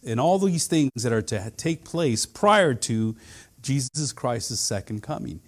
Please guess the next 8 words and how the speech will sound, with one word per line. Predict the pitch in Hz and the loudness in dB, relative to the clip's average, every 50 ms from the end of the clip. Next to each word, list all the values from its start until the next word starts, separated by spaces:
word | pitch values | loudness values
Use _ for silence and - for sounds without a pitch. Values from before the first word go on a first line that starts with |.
| - - - - - - - - - - - - _ _ _ _ _ _ _ _ - | -20 -20 -20 -20 -20 -20 -20 -20 -20 -20 -20 -20 _ _ _ _ _ _ _ _ -2
We | - 151 165 | 2 6 6
don't | 185 240 262 208 | 8 8 6 6
have | 156 170 214 240 247 220 175 147 | 4 4 6 6 6 6 6 6
a | 147 139 | 6 4
sign | - - - - 208 208 180 147 135 131 127 127 | 4 4 4 4 4 4 4 2 2 2 2 2
or | 135 | 2
any | 143 143 139 | 2 2 2
signs | 120 - - 185 175 160 143 135 120 113 - - | 2 2 2 2 2 2 2 0 0 0 -2 -4